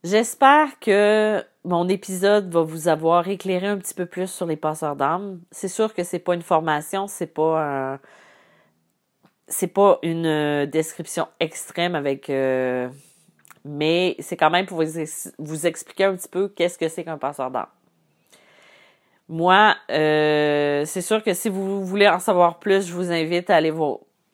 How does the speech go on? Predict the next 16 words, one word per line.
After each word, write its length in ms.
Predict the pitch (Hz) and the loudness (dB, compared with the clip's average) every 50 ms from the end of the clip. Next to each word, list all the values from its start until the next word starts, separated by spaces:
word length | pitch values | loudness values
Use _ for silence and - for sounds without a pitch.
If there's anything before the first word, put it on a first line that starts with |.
| _ _ _ | _ _ _
aller 240 | - 165 170 180 175 | 2 2 4 6 4
acheter 280 | 160 156 - - 190 | 4 4 2 -2 -4
mon 120 | 175 165 156 | -2 -2 0
livre 280 | 156 165 170 185 175 - | 0 0 0 -2 -4 2
Passeur 380 | - 180 170 180 - 175 151 156 | 4 4 4 4 2 2 2 2
d'âme, 320 | 151 151 156 170 185 190 | 2 2 2 2 0 0
de 80 | 170 156 | 0 0
l'ombre 360 | 147 151 151 156 160 160 156 | 2 2 0 0 -2 -2 -2
à 60 | 156 | -2
la 120 | 151 151 143 | -2 -2 -2
lumière, 540 | 143 143 143 147 143 143 151 165 170 175 - _ _ - - - _ _ _ _ _ _ _ _ _ _ _ - | -4 -6 -4 -2 0 0 0 -2 -4 -6 -8 _ _ -20 -20 -20 _ _ _ _ _ _ _ _ _ _ _ -4
aux 140 | - 160 | -2 0
éditions 480 | 165 156 156 156 151 - - - 165 160 | 0 0 -2 -4 -6 -8 -8 -6 -4 -2
Le 100 | 165 160 | -2 -2
Dauphin 360 | 156 156 147 - - 147 143 | -2 -2 -4 -4 -4 -4 -2
Blanc. 260 | 143 143 139 147 190 | -2 -2 -2 -2 -2